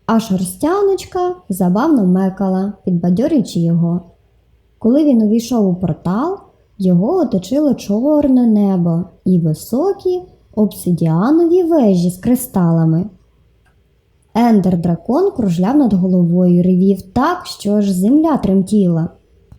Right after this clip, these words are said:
Ромчик збив кристали, щоб дракон не лікувався, і кинувся вперед. «За друзів!» вигукнув він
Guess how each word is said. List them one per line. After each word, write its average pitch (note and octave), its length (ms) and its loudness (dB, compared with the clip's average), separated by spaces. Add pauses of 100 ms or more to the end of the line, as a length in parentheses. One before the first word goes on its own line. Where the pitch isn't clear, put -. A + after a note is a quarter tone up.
(300)
Ромчик D4 560 0
збив G3+ 500 2
кристали, F#3 760 -2 (160)
щоб A3+ 320 -2
дракон A3 500 -2 (220)
не C4+ 160 4
лікувався, A3 880 0 (160)
і A3+ 140 2
кинувся D#4+ 540 0
вперед. G#3 540 -2 (960)
«За A3 220 0
друзів!» C#4 580 0
вигукнув F#3+ 520 0
він F3 320 0